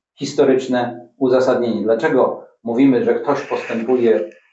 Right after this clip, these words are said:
mm, godnie, jak człowiek, zachowuje się jak trzeba, zachowuje się w sposób moralny,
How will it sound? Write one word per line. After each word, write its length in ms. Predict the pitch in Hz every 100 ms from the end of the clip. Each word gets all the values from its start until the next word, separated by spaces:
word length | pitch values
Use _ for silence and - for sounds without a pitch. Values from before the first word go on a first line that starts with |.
| _ _ _
mm, 340 | 95 95 98 101
godnie, 640 | 127 127 123 120 117 113
jak 240 | 107 - -
człowiek, 720 | 120 120 117 117 113 110 107
zachowuje 560 | 110 110 107 104 101
się 140 | 104 101
jak 240 | 98 -
trzeba, 760 | - 131 123 113 110 110 110 - _ -
zachowuje 480 | 113 110 104 101
się 80 | 104
w 60 | -
sposób 400 | - - 135 -
moralny, 1000 | 113 120 120 120 117 117 117 117 117